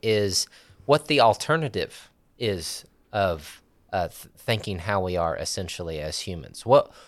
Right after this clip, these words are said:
what's, how does he juxtapose, what does he juxtapose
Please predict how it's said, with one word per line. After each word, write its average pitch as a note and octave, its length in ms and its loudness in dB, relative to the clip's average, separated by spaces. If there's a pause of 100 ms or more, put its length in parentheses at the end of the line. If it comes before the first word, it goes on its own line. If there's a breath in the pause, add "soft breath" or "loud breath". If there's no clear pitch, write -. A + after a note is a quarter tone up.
(120 loud breath)
what's, - 400 4 (200)
how C3 160 4
does C#3 180 -2
he A2+ 140 0
juxtapose, G2 920 0
what A2 120 2
does A2 160 -2
he F#2+ 100 -4
juxtapose F#2+ 960 -4